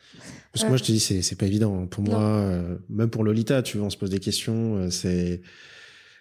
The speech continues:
Speaker 1: comme c'est, le quotidien est tellement différent et c'est pas du tout la même culture, ben, on se pose beaucoup de questions, tu vois.
Speaker 2: Ouais, je pense que c'est même pas tant une question de niveau de vie,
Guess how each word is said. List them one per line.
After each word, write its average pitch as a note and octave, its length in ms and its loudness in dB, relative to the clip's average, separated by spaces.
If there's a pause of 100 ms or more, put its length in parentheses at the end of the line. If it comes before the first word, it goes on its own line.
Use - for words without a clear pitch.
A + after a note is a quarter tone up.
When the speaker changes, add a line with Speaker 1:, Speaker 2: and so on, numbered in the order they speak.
Speaker 1:
comme B2 100 2
c'est, - 120 2
le A#2+ 120 4
quotidien C3 360 2
est A#2 80 4
tellement C3+ 260 2
différent A#2+ 720 2
et G2+ 100 4
c'est - 140 -2
pas A2+ 100 2
du A2+ 120 2
tout A#2+ 100 0
la A2+ 80 6
même A2 140 4
culture, C#3 400 -2
ben, F#2 260 0
on F2+ 40 -10
se - 80 -12
pose A2+ 260 -2
beaucoup C#3+ 340 -2
de E3+ 80 0
questions, D#3 400 0
tu B2 160 -4
vois. G#2 140 -6 (600)
Speaker 2:
Ouais, A3+ 280 0
je - 120 -2
pense E4 200 0
que - 80 -8
c'est A3+ 120 -4
même B3 160 2
pas C4+ 160 -4
tant B3 240 0
une A3+ 120 -6
question A3+ 280 -6
de A#3 60 -6
niveau A3+ 280 -2
de A3 80 0
vie, B3+ 280 0